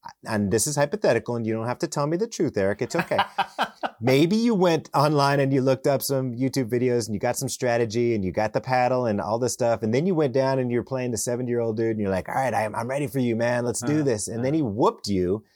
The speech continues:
Speaker 2: Uh-huh.
Speaker 1: and you're like, "Gosh," it'd be very easy for you to say, "Man, I'm terrible at this," or
Speaker 2: Uh-huh.
Speaker 1: "Maybe this isn't my sport," or "This is no good."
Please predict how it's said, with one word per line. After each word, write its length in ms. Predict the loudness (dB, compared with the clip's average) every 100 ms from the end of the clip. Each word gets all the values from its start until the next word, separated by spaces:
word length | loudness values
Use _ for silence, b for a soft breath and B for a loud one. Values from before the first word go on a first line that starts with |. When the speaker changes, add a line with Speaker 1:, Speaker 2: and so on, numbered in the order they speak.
| b
Speaker 2:
Uh-huh. 160 | -14 -6
Speaker 1:
and 100 | -2
you're 80 | 2
like, 260 | 2 2 0
"Gosh," 340 | 0 0 -2 -10 _ _ -20 -20 _ _ 0
it'd 220 | 0 2
be 100 | 0
very 320 | 4 4 4 0
easy 280 | -2 0 -2
for 120 | -2
you 120 | -2 0
to 60 |
say, 340 | 0 0 0 -4
"Man, 220 | -4 -2
I'm 120 | -2 -4
terrible 460 | -4 -4 -4 -6
at 80 | -6
this," 340 | -14 -12 -14 -6
or 100 | -2
Speaker 2:
Uh-huh. 60 | 0
Speaker 1:
"Maybe 220 | 0 0
this 180 | -2 -2
isn't 260 | -2 -2 -4
my 120 | -4
sport," 540 | -6 -4 -4 -4 -6 -6
or 140 | -4
"This 180 | -2 -2
is 160 | -4
no 160 | -2 -4
good." 340 | -2 -2 -2